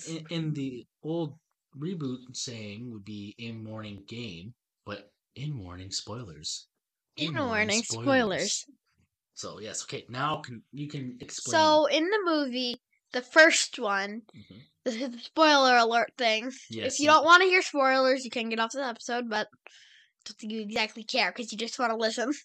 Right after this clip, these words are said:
Speaker 1: So, in other words, it is recommended by the both of us or whoever you ask about the Spider-Verse movies. You should definitely watch the first one first. So, we're gonna do a small summary of the first one.
Speaker 2: So,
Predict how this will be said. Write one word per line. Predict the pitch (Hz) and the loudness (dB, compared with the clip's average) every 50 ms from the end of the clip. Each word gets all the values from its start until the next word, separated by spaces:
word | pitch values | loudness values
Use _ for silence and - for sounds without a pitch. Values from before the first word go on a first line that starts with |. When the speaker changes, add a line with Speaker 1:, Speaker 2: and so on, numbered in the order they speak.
| _ _ | _ _
Speaker 1:
So, | _ - - 113 110 | _ -14 -10 -8 -8
in | 117 131 | -6 -6
other | 139 139 135 | -4 -4 -2
words, | 127 127 120 120 - | -2 -2 -4 -6 -8
it | - 131 131 127 139 | -10 -8 -6 -4 -4
is | 151 160 151 127 - 120 | -4 -4 -4 -6 -6 -6
recommended | 127 143 - - 175 175 147 120 98 123 160 165 - | -6 -6 -6 -6 -6 -6 -6 -8 -8 -10 -10 -10 -10
by | - 107 107 113 113 | -10 -10 -10 -10 -10
the | 101 101 95 | -10 -10 -10
both | 98 110 113 110 - | -8 -8 -8 -8 -8
of | 98 92 | -10 -12
us | 104 127 - - | -10 -10 -10 -12
or | 113 98 92 92 - | -12 -14 -16 -16 -14
whoever | 110 101 98 92 95 - _ _ - 113 117 113 120 | -14 -14 -16 -16 -18 -20 _ _ -16 -14 -12 -12 -12
you | 110 104 104 - | -12 -12 -14 -16
ask | - 92 - - - 120 | -16 -16 -12 -12 -12 -12
about | 101 95 92 | -12 -12 -8
the | 98 | -6
Spider-Verse | - - - - 95 101 101 98 92 85 92 92 - - - | -6 -6 -6 -8 -10 -12 -12 -12 -12 -12 -10 -10 -10 -12 -12
movies. | 98 95 95 82 78 80 113 123 - - - - - - - - - _ _ | -12 -14 -14 -14 -14 -14 -14 -12 -14 -14 -18 -20 -20 -20 -20 -20 -20 _ _
You | - 98 98 | -16 -12 -8
should | 92 - - - 107 107 104 95 90 | -6 -6 -6 -6 -8 -12 -14 -14 -14
definitely | 110 98 98 90 - - 123 143 147 | -12 -12 -12 -12 -14 -12 -10 -10 -8
watch | 127 101 98 95 90 - - | -8 -8 -10 -10 -10 -12 -12
the | - 101 | -14 -14
first | - - 90 85 80 - - 85 | -14 -12 -12 -10 -10 -12 -12 -14
one | 85 82 | -16 -18
first. | 82 - - 69 64 - - - | -18 -16 -16 -14 -12 -12 -12 -12
So, | 90 85 | -12 -12
we're | 85 90 | -14 -14
gonna | 101 95 | -14 -14
do | 90 98 95 | -12 -12 -12
a | 90 | -10
small | - - - - 117 120 143 180 - | -8 -8 -8 -8 -8 -10 -10 -10 -8
summary | - - - 240 190 135 107 92 92 101 139 - | -8 -8 -6 -6 -6 -8 -8 -8 -10 -10 -12 -12
of | - 101 - | -14 -16 -16
the | - - | -16 -16
first | - - 104 104 - - - | -12 -10 -8 -6 -6 -8 -8
one. | - - - 214 247 247 | -10 -16 -16 -16 -16 -12
Speaker 2:
So, | - - 330 311 302 302 285 285 285 - _ | -6 -2 0 2 2 4 2 2 0 -4 _